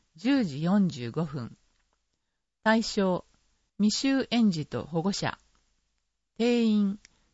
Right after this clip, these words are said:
十五組程度。申し込み方法、十月十一日月曜から十一月三日水曜までに、キューアールコードよりお申し込みください。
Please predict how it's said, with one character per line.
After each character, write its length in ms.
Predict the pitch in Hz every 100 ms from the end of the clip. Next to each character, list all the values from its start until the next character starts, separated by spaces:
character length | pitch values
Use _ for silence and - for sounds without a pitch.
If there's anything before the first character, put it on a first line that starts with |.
| _
十 260 | 196 285 240
五 140 | 202
組 280 | - 151 127
程 220 | 165 143
度。 200 | 107 101 - _ _ _ _ _ _ _ _ _ _ -
申 180 | 214 262
し 120 | -
込 160 | - 240
み 140 | 233
方 220 | 190 208
法、 380 | 180 143 120 - _ _ _ _ _ _ 190
十 260 | 254 285
月 320 | 277 269 247
十 300 | 214 240 254
一 240 | 247 - 226
日 280 | 226 - 143
月 320 | 147 - 233
曜 200 | 247 214
か 160 | 151
ら 180 | 117 - _ _ _ _ _ _ _ 175
十 320 | 196 254 262
一 220 | 233 233
月 280 | 214 - 180
三 180 | 170 - -
日 240 | 180 165 -
水 320 | - 226 247
曜 180 | 254 240
ま 160 | 185
で 140 | 143 120
に、 220 | 113 - _ _ _ _ _
キ 80 | 269
ュ 180 | 277 269
ー 140 | 262
ア 20 |
ー 60 | 247
ル 120 | 240
コ 240 | - 233 208
ー 60 |
ド 100 | 160
よ 140 | 139 143
り 240 | 214 - -
お 60 |
申 180 | 175 175
し 100 | -
込 120 | -
み 120 | 143
く 120 | - 127
だ 120 | 123
さ 180 | -
い。 100 | -